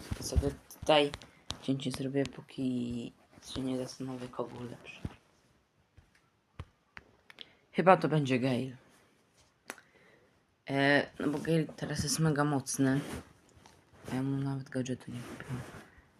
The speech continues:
Kurde, ten jest dobry na kity i tak dalej, ale ten jest dobry na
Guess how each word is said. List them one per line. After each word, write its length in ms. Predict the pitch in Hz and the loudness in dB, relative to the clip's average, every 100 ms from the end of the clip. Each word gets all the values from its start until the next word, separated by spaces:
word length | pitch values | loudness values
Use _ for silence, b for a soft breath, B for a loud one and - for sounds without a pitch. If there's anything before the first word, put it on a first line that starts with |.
| _ B B B B - | _ B B B B -4
Kurde, 360 | 143 139 131 | -2 2 0
ten 340 | 123 156 156 139 | 2 4 6 6
jest 220 | 131 - | 2 0
dobry 300 | 131 135 135 | 0 4 4
na 340 | 131 127 123 123 | 4 4 2 -2
kity 320 | - - - | -10 -6 0
i 80 | 135 | 0
tak 200 | 139 127 | 0 0
dalej, 380 | 135 135 127 131 | 2 4 4 2
ale 240 | 123 123 | 0 0
ten 320 | - 123 127 | -4 0 2
jest 140 | 127 123 | 2 2
dobry 280 | 131 - 131 | 0 0 0
na 220 | 131 | 2